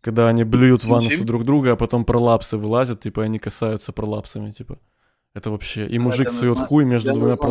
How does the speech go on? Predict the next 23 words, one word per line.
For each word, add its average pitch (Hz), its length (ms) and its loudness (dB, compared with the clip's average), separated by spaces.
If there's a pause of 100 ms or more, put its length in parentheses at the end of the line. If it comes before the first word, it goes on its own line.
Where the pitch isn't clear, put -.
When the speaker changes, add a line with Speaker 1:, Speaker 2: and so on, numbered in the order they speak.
Speaker 1:
пролапсами, 110 420 -2
типа, - 240 -8
это 107 160 -2
вообще 117 300 -2
пиздец. 110 420 -8 (880)
Это - 260 -4
я, 117 100 2
блядь, 113 340 -2
у 117 40 -4
меня 117 140 0
щас 117 200 -6
встал 113 320 -2
хуй 113 260 -4
именно, 107 240 -8
понял? 107 340 -14
Speaker 2:
Блядь, 135 320 -6
походу, 135 440 -8 (200)
заканчивается 127 720 -4
сеанс 131 440 -4
разговора, 127 640 -4
<laughs> 127 100 -10
блядь. 147 240 0 (580)
Встал - 340 -8